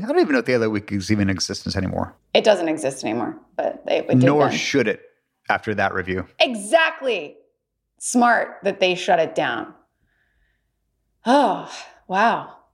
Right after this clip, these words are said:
Speaker 2: Um, okay, so, um, no more summered up Lassie on Psych. Um, okay, hold on. Sean and Gus arrive at the Indian restaurant. Sean realizes who the killer is. Sean arrives at the police station, obviously making a scene, of course. Oh, and I sneeze.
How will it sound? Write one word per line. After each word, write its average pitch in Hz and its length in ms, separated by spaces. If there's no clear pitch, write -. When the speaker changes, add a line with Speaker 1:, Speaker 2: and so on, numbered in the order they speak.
Speaker 2:
Um, 196 500
okay, 214 440
so, 170 720
um, 160 560
no 175 180
more 185 220
summered 180 340
up 170 180
Lassie 156 600
on 151 200
Psych. 120 440
Um, 180 420
okay, 214 260
hold 190 200
on. 151 200
Sean 233 240
and 247 60
Gus 254 140
arrive 208 240
at 190 60
the 185 80
Indian 180 280
restaurant. 160 440
Sean 196 340
realizes 190 560
who 190 100
the 214 80
killer 294 300
is. - 220
Sean 196 240
arrives 214 360
at 262 80
the - 80
police 214 280
station, 175 440
obviously 214 600
making 196 340
a 233 60
scene, 165 440
of - 160
course. 165 440
Oh, 214 100
and 226 100
I 240 80
sneeze. 254 540